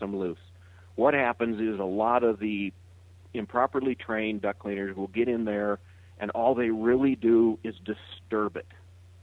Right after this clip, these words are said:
They don't do proper source removal. And so I, I can't tell you how many commercial projects I've been on that the, the facilities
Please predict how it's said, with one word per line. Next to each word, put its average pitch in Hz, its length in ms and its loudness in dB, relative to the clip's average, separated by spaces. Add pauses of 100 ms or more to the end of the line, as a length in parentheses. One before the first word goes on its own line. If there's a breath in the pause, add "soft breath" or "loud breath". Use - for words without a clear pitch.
(600 soft breath)
They 110 160 -2
don't 135 460 0 (220)
do 131 200 4
proper 120 460 -4
source 107 460 -2
removal. 110 600 0 (400 soft breath)
And 113 220 -8
so 117 460 2 (840)
I, 76 240 -12
I 117 60 -6
can't 120 280 -6
tell 131 160 -2
you 123 140 0
how 110 100 -2
many 113 140 -2
commercial 110 420 -4
projects 110 440 -6
I've 101 200 -2
been 110 180 -2
on 107 440 -2 (540 soft breath)
that 104 120 -4 (100)
the, 107 160 -6 (240)
the 98 120 -4
facilities 110 680 0